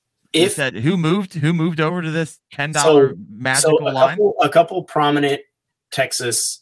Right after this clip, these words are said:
Speaker 2: guides that, and you've seen 'em on social media. I'm not gonna name drop 'em 'cause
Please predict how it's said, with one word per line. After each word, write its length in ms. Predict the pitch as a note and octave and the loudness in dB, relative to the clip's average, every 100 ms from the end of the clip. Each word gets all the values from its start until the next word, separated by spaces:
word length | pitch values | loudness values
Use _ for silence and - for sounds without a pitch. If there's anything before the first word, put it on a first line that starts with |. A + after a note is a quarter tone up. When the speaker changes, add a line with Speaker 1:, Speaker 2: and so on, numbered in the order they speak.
| B2 | -4
Speaker 2:
guides 560 | A2+ G#2 - - - - | 0 0 -2 -8 -10 -8
that, 140 | B2 - - | -10 -10 -6
and 160 | A#2+ A#2 | -4 -4
you've 120 | G#2 | -6
seen 280 | - C3+ A#2+ | -6 -4 -2
'em 80 | |
on 80 | A#2 | -4
social 300 | G#2+ A2 G#2+ | -4 -6 -4
media. 420 | G#2 G2+ G2+ G3+ - _ _ - | -4 -2 -2 -4 -6 _ _ -6
I'm 80 | D#3+ | -2
not 80 | D3 | 0
gonna 140 | C3+ | -2
name 180 | A#2+ A#2+ | -2 -4
drop 220 | A#2 A2+ | -2 -2
'em 140 | A2+ G#2+ | -4 -12
'cause 420 | - A2 - - | -8 -4 -4 -6